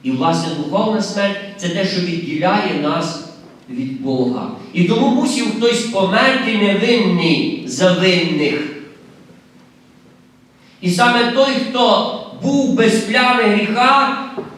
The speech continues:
саме той, хто був абсолют невинності, це Син Божий Ісус Христос, який прийняв людське тіло, який прийшов у цей світ. І в бесіді із Никодимом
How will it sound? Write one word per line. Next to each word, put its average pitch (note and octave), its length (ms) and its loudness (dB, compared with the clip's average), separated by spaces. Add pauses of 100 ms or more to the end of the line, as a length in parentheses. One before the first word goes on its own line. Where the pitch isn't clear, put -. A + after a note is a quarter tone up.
(120)
саме A3 440 2
той, C4+ 160 6 (160)
хто A#3 140 0
був B3 400 0 (420)
абсолют A3 840 0
невинності, C#4 1300 0 (200)
це F3 180 -4
Син E3 320 -4
Божий E3 760 0
Ісус D3 360 -6
Христос, G3+ 760 0 (500)
який F3 360 0
прийняв D3 560 2
людське - 320 -6 (200)
тіло, G3+ 680 -2 (360)
який C#3+ 280 -6
прийшов E3+ 920 2
у D3 80 -6
цей C#3 260 -4
світ. A3 760 0 (1040)
І D3 100 4
в D3 120 6
бесіді E3 580 0
із D#3 100 -4
Никодимом G#3 760 0